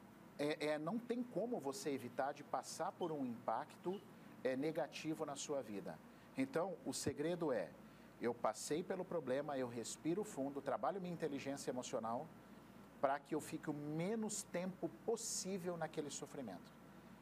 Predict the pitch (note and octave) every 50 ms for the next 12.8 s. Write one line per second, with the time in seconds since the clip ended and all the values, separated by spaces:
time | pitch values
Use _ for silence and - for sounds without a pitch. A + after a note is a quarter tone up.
0 | - - - - - - - - - - - - - - C3 D3 E3 F3 D#3 -
1 | D#3+ C#3+ - E3+ E3+ F#3+ F#3 - F3+ - - D3+ C#3+ C#3+ C3+ - - A#2+ G#2+ C3
2 | D#3 D3+ - - C3 A#2 A2 G#2+ G2+ G2 G#2 - - - - B2+ C3 B2+ C3 C#3+
3 | D#3+ D#3+ - - D#3+ C#3+ C#3 C3+ - C#3 A#2+ C3 C#3 C#3 - D#3 C#3 C3+ - -
4 | D3 C3+ B2+ - C#3+ C3 C3 C3 - - B2+ - - - - - A2+ G#2+ G#2+ -
5 | A#2 - - - A2+ A2 G2 - - - - - - - - - - - - -
6 | - B2+ B2 - C3+ A#2+ - - - D3 D#3 F#3 F3+ E3 D#3+ - - D#3 C3 -
7 | - D#3+ G#3 A#3 A#3 G3+ F#3 - - C#3+ C3 C3 C#3 - - - - F#3 G#3+ -
8 | - - - - - - - - E3 D#3 - - - D#3 D3+ D#3+ E3 F#3 A#3 B3
9 | - - - - - - - C#3 C#3+ C#3+ C#3 D3 D3+ - - - E3 D3+ D#3+ E3+
10 | D#3 C#3 - - - - D#3+ F#3+ G#3+ G#3 - - D3+ C#3+ C#3+ C#3 C3 - - G#2+
11 | G2 F#2+ - - D3+ D3+ D#3 E3 D3+ C#3+ - C#3 B2 A2 - - - D#3+ D#3 D3
12 | C3 A2+ G#2+ A#2 A2 - B2 - - - - D#3+ D#3+ D3+ C3+ B2